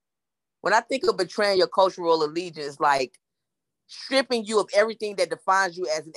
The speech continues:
African American to fit in with a,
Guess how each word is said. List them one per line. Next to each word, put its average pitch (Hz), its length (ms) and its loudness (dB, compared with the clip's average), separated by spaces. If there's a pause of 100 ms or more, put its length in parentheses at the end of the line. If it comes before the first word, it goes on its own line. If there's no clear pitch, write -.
African 180 340 -6
American 165 500 -4
to 147 120 -18 (100)
fit 180 180 2
in 151 320 -4 (180)
with 165 240 0 (200)
a, 143 360 0